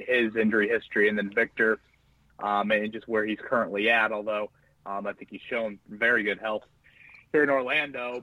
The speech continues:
But, um, yeah, I, I think that played into it a little bit. I think the biggest thing that if I were Kevin Pritchard and I were talking to Nate McMillan and giving him this contract extension, it would be kind of an ultimatum of saying, "All right,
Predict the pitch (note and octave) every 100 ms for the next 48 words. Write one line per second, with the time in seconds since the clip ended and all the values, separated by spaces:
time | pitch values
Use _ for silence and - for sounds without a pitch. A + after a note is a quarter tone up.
0 | - D#3 D#3 D#3 D3+ D3+ D3+ F#3+ G#3+ G3
1 | E3+ F3+ E3+ G3 G3 D#3+ F#3+ E3 F#3+ E3+
2 | E3+ E3+ D#3+ D3 D#3+ D#3 D#3 D3+ D3 D3+
3 | F3 F3 E3 D3+ D#3 D#3 - D#3 D3+ D3+
4 | C#3 B2+ C3+ C#3 C3+ - D3 C3+ - C#3+
5 | - C#3+ C3 B2+ A#2 A#2 B2+ B2+ B2 A#2+
6 | - C#3 B2+ A#2+ A#2 A#2+ A2+ - B2 B2
7 | B2 A#2+ A#2 - A#2 A2+ A2 A2 G#2+ G2
8 | _ _ C3+ B2 A#2 B2+ A#2+ - C3 A#2+
9 | B2+ - A2+ - C3 A#2+ - A#2+ A#2 _
10 | _ _ _ - E3 E3 D#3+ F3 F3 C#3+
11 | C#3+ C#3+ C3 B2+ C3 B2+ A#2+ A2+ A2 -
12 | A#2 A#2 A#2 C3 B2+ A2+